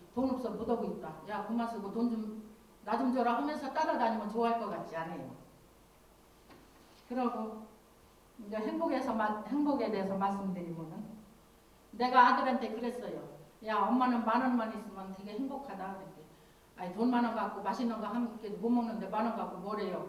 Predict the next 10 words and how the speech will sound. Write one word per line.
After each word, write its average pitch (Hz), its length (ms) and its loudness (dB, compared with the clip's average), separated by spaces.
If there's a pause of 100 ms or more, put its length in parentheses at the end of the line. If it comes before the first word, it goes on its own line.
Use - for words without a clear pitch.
그래요. 180 320 -8
그런데 247 260 -2
실상 247 400 -6 (500)
만 247 200 6
원 294 140 4
들고 254 240 0
시장 285 340 -2
가면은, 240 560 -2 (320)
시골장 247 480 -8
가면은 220 540 -4